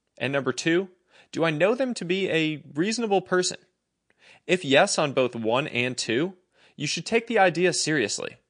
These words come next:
as it may be an asymmetric bet on the future. Use it when you're about to write off some seemingly absurd new idea as pure fantasy. The duck test. If it looks like a duck,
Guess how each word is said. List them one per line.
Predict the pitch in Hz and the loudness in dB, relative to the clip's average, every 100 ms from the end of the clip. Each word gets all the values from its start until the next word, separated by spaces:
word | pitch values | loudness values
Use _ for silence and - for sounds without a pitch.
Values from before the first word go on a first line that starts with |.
| _ - - | _ -20 -6
as | 135 | -4
it | 160 | -4
may | 147 147 185 | -2 0 0
be | 147 143 123 | 2 2 2
an | 107 - | 0 -2
asymmetric | 123 131 131 120 - 113 - | 0 0 0 -2 -2 -6 0
bet | 104 101 - | 2 2 -2
on | 107 | -10
the | 92 | -10
future. | - 92 - - _ _ _ _ _ _ _ _ _ _ _ _ - | -8 -8 -10 -14 _ _ _ _ _ _ _ _ _ _ _ _ -6
Use | 147 180 | -4 0
it | 190 | 0
when | 160 160 147 147 147 _ | 0 0 -2 -6 -12 _
you're | 135 139 | -2 2
about | 123 131 131 | 4 4 2
to | |
write | 113 120 135 127 | 2 6 8 8
off | 123 110 - | 6 4 -2
some | - 110 107 107 | -2 -2 -4 -6
seemingly | - - 208 214 139 120 107 | -4 -2 0 -2 -2 0 0
absurd | 98 - 135 117 101 | 0 0 2 2 0
new | 110 | -2
idea | 107 95 107 107 76 - | 0 0 0 0 -2 -4
as | 104 - | -8 -8
pure | - 131 | 0 0
fantasy. | - 110 98 - - - - _ _ _ _ _ _ _ _ _ _ _ _ _ _ _ _ _ _ - | 0 -2 -2 -4 -8 -8 -16 _ _ _ _ _ _ _ _ _ _ _ _ _ _ _ _ _ _ -4
The | |
duck | 107 117 - | 4 4 4
test. | - - - - - _ _ _ _ _ _ _ _ _ _ _ - | -2 -8 -8 -12 -14 _ _ _ _ _ _ _ _ _ _ _ -2
If | 120 | 0
it | 82 | 0
looks | 113 170 202 | 2 2 2
like | 180 | 0
a | 165 | 2
duck, | 185 180 - | 2 2 -4